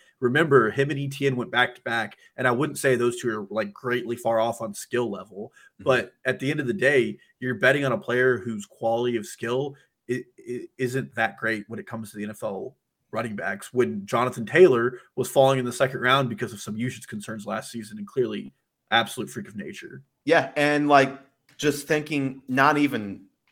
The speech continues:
Speaker 2: including receivers in this mix, but I, like, if you're just thinking about first round next year, like, I'm taking Jonathan Taylor, I'm taking Joe Mixon, I'm taking Christian McCaffrey, Alvin Kamara,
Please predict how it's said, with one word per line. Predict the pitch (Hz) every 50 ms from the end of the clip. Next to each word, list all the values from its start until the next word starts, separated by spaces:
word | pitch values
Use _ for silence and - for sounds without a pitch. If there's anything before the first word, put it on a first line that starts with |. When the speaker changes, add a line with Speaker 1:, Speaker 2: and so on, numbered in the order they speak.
| _ _
Speaker 2:
including | 110 104 101 - 131 127 127 113 110 101 95
receivers | 87 87 85 - 143 147 139 117 101 90
in | 98 90 90
this | 90 87 90
mix, | 95 92 92 92 87 - - - _ _ _
but | - 90
I, | 107 135 -
like, | - 107 110 110 101 - - _ _ _ _ _ _
if | - - -
you're | 95
just | 120 147 139 143
thinking | 139 135 131 151 135
about | 113 110 - - -
first | 123 117 113 110 -
round | 98 107 113 117 110 104 95
next | 98 101 107 - - -
year, | 98 90 90 90 - - _ _ _ _ _ _
like, | _ 90 90 87 -
I'm | - 95 98
taking | 98 95 92 - 85
Jonathan | - 90 85 82 80 - - -
Taylor, | - - 98 110 123 147 233 - - - _ _ _ _ _ _ _ _ 104
I'm | 98 98
taking | 98 101 95 - 98 92
Joe | 87 92 90 85
Mixon, | 87 92 104 113 - - 147 151 151 156 160 - _ _ _ _ _ _ _ _ _ -
I'm | 98 92
taking | - 98 82 87 85
Christian | - 98 92 87 - - 82
McCaffrey, | 82 82 - 120 117 117 123 123 - 143 139 135 135 - - -
Alvin | 87 92 101 101 104 90
Kamara, | - - 95 95 110 117 123 123 123 120 117 117 117 117